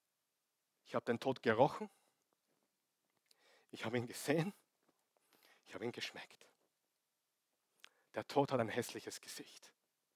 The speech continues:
Ich habe sowas noch nie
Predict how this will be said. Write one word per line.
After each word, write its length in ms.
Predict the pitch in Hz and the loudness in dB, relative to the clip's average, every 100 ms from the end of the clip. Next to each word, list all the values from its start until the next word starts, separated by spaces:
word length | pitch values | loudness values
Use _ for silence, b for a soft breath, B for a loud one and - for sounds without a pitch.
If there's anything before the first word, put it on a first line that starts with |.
| _ _ _ _ _ _ _ _ _ _ _ _ _ _ _ _ _ _ _ _ _ _ _ _ _ _ _ _ _ _ | _ _ _ _ _ _ _ _ _ _ _ _ _ _ _ _ _ _ _ _ _ _ _ _ _ _ _ _ _ _
Ich 40 | - | -12
habe 100 | 117 | -4
sowas 200 | 123 113 | -2 0
noch 100 | 110 | -2
nie 240 | 117 147 | 0 -2